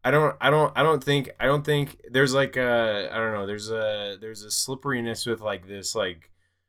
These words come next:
like, I, having faith to achieve something great versus, like, what we're talking about specifically in Ordet, where it's, like, the faith is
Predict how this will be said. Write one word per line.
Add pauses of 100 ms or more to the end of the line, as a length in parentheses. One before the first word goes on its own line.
(160)
like,
I,
having
faith
to
achieve
something
great
versus,
like,
what
we're
talking
about
specifically (360)
in
Ordet, (120)
where
it's,
like,
the
faith
is